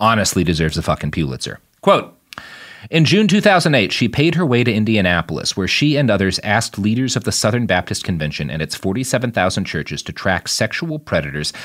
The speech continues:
and take action against congregations that harbored or concealed abusers. Vasquez, by then in her forties, implored them to consider prevention,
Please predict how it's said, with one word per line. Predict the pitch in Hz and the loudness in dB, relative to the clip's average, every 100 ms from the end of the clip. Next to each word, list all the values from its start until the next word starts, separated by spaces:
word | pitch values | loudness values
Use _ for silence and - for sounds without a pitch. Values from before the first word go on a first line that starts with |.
| - | -8
and | 101 95 | -6 -2
take | 135 135 | -2 0
action | 101 92 - 90 | -2 -2 -2 -2
against | 90 87 - | -2 -6 -4
congregations | 92 104 113 78 73 78 - | -4 -2 -2 -4 -2 -6 -8
that | 71 | -8
harbored | - 98 98 101 | -2 -2 0 -2
or | 92 - | -4 -10
concealed | 98 - - 71 71 | -8 -6 -4 -4 -6
abusers. | 73 82 95 - - - - - - | -6 -4 -2 -4 -6 -10 -14 -10 0
Vasquez, | 120 - - 131 113 - | 2 2 4 4 4 2
by | 104 | 2
then | 107 117 | 2 2
in | 104 | 0
her | 98 | -2
forties, | - 135 104 80 - | 0 0 2 0 -2
implored | 123 104 - 143 147 | -4 -4 -2 -2 0
them | 147 | -2
to | 127 | -2
consider | - 107 - 120 | -2 -2 -2 -2
prevention, | - 90 92 - 87 | -4 -2 -2 -2 -4